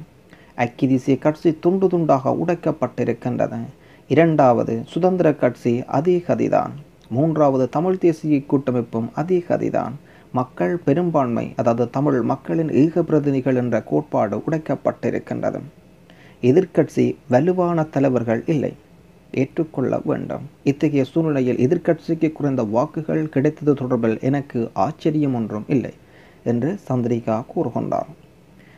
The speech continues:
ஸ்ரீலங்கா சுதந்திர கட்சியின் தற்போதைய தலைவிதி தொடர்பில் நான் கவலைப்படுகின்றேன். ஸ்ரீலங்கா சுதந்திர கட்சி மட்டும் அல்ல, ஐக்கிய தேசிய கட்சி மற்றும் தமிழ் தேசிய கூட்டமைப்பின் நிலையும் அதுவாகவே காணப்படுகின்றது. ஆகவே அந்த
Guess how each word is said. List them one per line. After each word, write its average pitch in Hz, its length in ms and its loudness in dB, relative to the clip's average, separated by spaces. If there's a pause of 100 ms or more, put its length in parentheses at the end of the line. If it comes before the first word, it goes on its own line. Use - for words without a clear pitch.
ஸ்ரீலங்கா 123 480 0
சுதந்திர 120 400 0
கட்சியின் 123 560 0 (100)
தற்போதைய 123 580 0
தலைவிதி 160 460 0
தொடர்பில் 123 440 0
நான் 151 220 0
கவலைப்படுகின்றேன். 139 960 -2 (1200)
ஸ்ரீலங்கா 180 420 6
சுதந்திர 175 380 4
கட்சி 151 340 2
மட்டும் 127 420 0
அல்ல, 135 220 4 (180)
ஐக்கிய 143 320 2
தேசிய 151 300 4
கட்சி 120 400 -2
மற்றும் 156 320 0
தமிழ் 175 300 0
தேசிய 160 440 2
கூட்டமைப்பின் 135 640 0 (500)
நிலையும் 135 420 4
அதுவாகவே 143 580 4
காணப்படுகின்றது. 113 920 -2
ஆகவே 117 480 2
அந்த 160 240 0